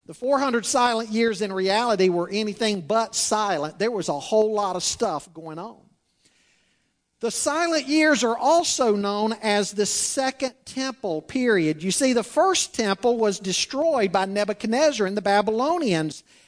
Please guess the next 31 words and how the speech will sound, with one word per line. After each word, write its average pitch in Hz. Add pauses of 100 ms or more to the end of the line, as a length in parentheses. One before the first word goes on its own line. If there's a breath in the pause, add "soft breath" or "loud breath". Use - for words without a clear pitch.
And 220
then 277
after 233
a 190
seventy-year 247
exile 220
in 220
Babylon, 233
the 226
Jews 320
came 226
back 285
and 233
they 214
rebuilt 240
the 226
temple 233 (160 loud breath)
and 240
they 254
rebuilt, 233 (300)
uh, 226
Jerusalem. 269 (1900 soft breath)
And 277
so 285
the 254
Second 349
Temple 320
period 233
would 233
have 214
gone 240